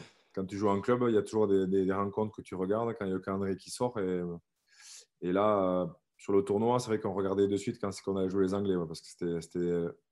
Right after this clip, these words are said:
je vais pas dire que c'était le match à pas perdre, mais voilà, c'était plus le match à pas perdre que d'autres, parce qu'il faisait un malin plaisir de,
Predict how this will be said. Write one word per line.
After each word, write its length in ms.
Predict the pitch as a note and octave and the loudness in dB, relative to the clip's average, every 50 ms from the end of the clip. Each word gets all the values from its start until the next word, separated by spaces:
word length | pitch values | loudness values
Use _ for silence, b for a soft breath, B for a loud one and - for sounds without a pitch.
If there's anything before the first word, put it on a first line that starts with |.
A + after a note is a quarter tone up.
| _ _ _ _ _ _ _ _ _ _ | _ _ _ _ _ _ _ _ _ _
je 140 | _ - - | _ -12 -6
vais 20 | D2+ | -2
pas 120 | F2+ F2+ | 0 0
dire 100 | F#2 G2 | 0 0
que 60 | F#2+ | 0
c'était 100 | - - | 0 0
le 80 | F#2 F2+ | 0 2
match 180 | F#2 F#2 - | 0 0 0
à 60 | - F2+ | -2 0
pas 160 | - F#2+ F#2+ | 0 0 2
perdre, 280 | F#2 B2 A#2 G#2 F#2 F2 | 4 2 2 2 0 -2
mais 340 | F2 F2 F2 F2 F2+ F2 F2 | -2 -2 -2 0 0 0 0
voilà, 240 | E2+ E2+ E2+ E2 - | 0 -2 -2 -4 -8
c'était 240 | - - F2 F2 - - _ _ _ _ - | -8 -6 -6 -6 -6 -8 _ _ _ _ -2
plus 260 | - C3+ C#3 C3+ C3+ | 0 2 2 2 2
le 60 | A#2+ | 2
match 200 | A#2 A2+ A2+ - | 2 2 2 2
à 20 | A2+ | 0
pas 100 | G#2+ G#2+ | 0 2
perdre 260 | F#2+ A#2+ A#2+ A#2 A2+ | 2 2 2 2 2
que 100 | - G#2+ | 2 4
d'autres, 280 | F#2+ F#2+ F#2 - - - | 4 4 2 0 -4 -10
parce 140 | - E2 - | -14 -14 -10
qu'il 240 | - F#2 F2+ F2 F2 | -6 -4 -4 -4 -4
faisait 160 | - F2+ F#2+ | -4 -4 -2
un 60 | F#2+ | 0
malin 220 | F#2+ G2 G#2 G2+ | 0 2 0 0
plaisir 420 | G2 G2+ G#2+ G2+ G2+ A#2 B2+ B2 A#2+ | 0 0 -2 0 2 2 2 2 4
de, 400 | G#2+ G#2 G2+ G2 F#2+ F#2+ F#2 | 4 4 4 4 4 2 0